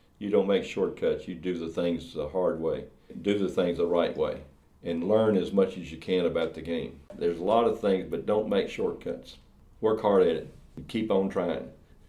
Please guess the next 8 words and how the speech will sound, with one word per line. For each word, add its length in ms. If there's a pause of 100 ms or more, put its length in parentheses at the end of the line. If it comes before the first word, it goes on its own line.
It's 120
like 220
you're 160
interested 500
in 320
something 380
right 220
now. 380